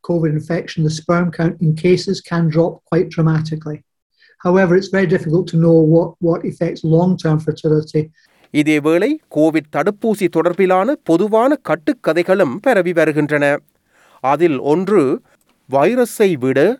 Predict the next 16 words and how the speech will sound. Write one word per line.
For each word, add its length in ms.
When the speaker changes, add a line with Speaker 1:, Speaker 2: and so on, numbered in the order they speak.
Speaker 2:
தடுப்பூசியால் 840
இறப்பதற்கான 920
அதிக 320
வாய்ப்பு 460
உள்ளது. 320
இக்கட்டுக்கதை 760
தொடர்பில் 440
பதிலளிக்கிறார் 840
ஆஸ்திரேலியன் 640
நேஷனல் 420
யூனிவர்சிட்டியின் 760
தொற்று 260
நோய்கள் 420
தொடர்பிலான 540
மருத்துவர் 580
பேராசிரியர் 720